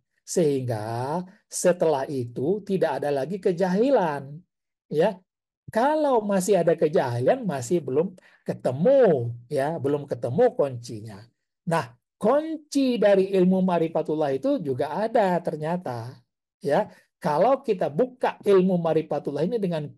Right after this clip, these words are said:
pintu dan kunci yang benar, maka melalui kunci itu kita akan diajarkannya suatu ilmu yang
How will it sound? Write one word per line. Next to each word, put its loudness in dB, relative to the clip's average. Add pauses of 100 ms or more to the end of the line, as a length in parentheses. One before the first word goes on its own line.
pintu -4
dan 0
kunci 0
yang -2
benar, -4
maka -6 (320)
melalui 0
kunci 0
itu 2
kita -6
akan -6
diajarkannya -2
suatu -8
ilmu -2
yang 0